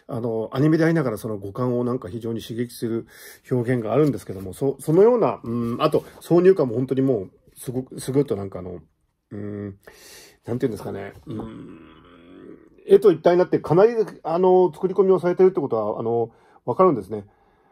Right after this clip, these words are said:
ですから、あの、今回、あの、川口の豊さんがですね、プロデューサーの川口の豊さんが、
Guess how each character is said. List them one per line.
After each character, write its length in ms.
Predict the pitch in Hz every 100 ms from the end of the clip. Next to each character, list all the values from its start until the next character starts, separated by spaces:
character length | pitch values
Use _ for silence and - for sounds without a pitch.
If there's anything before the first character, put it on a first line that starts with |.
| -
で 80 | 139
す 60 | 131
か 80 |
ら、 40 | 123
あ 20 |
の、 240 | 120 117 117
今 140 | 185
回、 120 | 151
あ 40 | 120
の、 240 | 110 117
川 200 | - 180
口 140 | 180
の 60 | 135
豊 240 | 135 123
さ 80 | 104
ん 60 | 95
が 60 |
で 80 | 92
す 60 | 131
ね、 80 | 147
プ 100 | 139
ロ 60 |
デ 80 | 131
ュ 20 |
ー 40 | 123
サ 60 |
ー 20 | 101
の 60 |
川 160 | 123 127
口 60 | 127
の 60 |
豊 240 | 120 110 104
さ 100 | 107
ん 60 |
が、 200 | 110 104